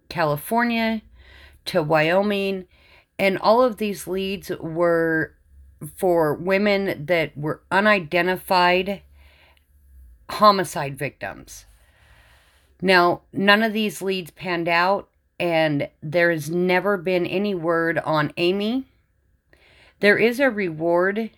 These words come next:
being offered for any information that could lead to an arrest or a conviction. She has reddish brown hair and has three tattoos.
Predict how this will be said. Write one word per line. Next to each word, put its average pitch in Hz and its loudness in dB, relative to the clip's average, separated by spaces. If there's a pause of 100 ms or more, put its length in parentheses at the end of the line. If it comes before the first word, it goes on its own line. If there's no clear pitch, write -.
(140)
being 196 -2
offered 170 -4
for - -2
any 220 -2
information 165 -2
that 151 -2
could 147 -6
lead 170 -4
to 175 -2
an 160 0
arrest 151 -2 (120)
or 220 2
a 208 -2
conviction. 156 -4 (840)
She 220 0
has 180 0 (120)
reddish 196 0 (100)
brown 190 0
hair 156 -2 (360)
and 180 -2
has 180 0
three 202 -4
tattoos. 156 -6